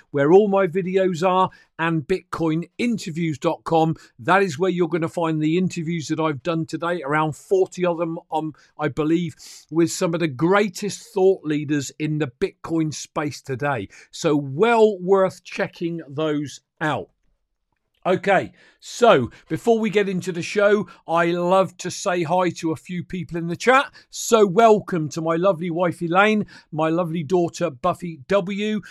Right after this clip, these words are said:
I can see Whiskey Bravo Mike is in the house. He's put L F G,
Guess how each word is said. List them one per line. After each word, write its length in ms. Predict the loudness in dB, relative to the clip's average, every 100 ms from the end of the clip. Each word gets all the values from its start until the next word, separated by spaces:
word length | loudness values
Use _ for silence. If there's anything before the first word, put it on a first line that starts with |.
| -12 -8
I 100 | -6
can 160 | -8
see 160 | -8 -8
Whiskey 420 | -6 -6 -6 -8
Bravo 500 | 0 2 2 2 0
Mike 400 | 0 0 -2 -4
is 140 | -6
in 120 | -2 -2
the 100 | 0
house. 300 | 0 -2 -6
He's 160 | -10
put 200 | -6 -6 0
L 180 | 2 2
F 180 | -2
G, 400 | -6 -2 0 0